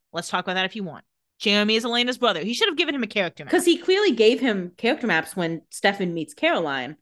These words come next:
Speaker 1: He showed him pictures of Caroline. <laughs>
Speaker 2: So it should have come up. I don't think it's crazy that Elena assumed that it came up. I just think neither of them were clear enough on it.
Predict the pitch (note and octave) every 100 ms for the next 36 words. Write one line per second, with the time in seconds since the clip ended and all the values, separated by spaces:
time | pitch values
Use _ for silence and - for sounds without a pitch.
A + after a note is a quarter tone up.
0 | _ C#4 - G#4+ F#4 B3+ - D4+ A#3+ A3
1 | G4+ C4 F3 B3+ - - _ - B3 A3
2 | G#3+ G3+ - _ - C4 - - B3 A3+
3 | A#3+ A#3+ C4 G#3+ F#3 F3+ - _ _ _
4 | _ _ - G#3+ A3+ A3+ A#3 A3+ - A#3+
5 | F#3+ G3 G3 F#3+ G3 F#3+ F#3 F3 F3+ -
6 | - - F#3+ F#3+ A3 A#3 A#3+ A3+ - B3+
7 | A#3+ A#3 A#3 A#3 _ _ _ _ - A3+
8 | A3 B3+ - A3+ A3+ - A3 G#3 G#3+ G#3
9 | G#3 G3 F#3+ F3 E3 E3 E3 C#3+ B2+ A2+
10 | - G2+ -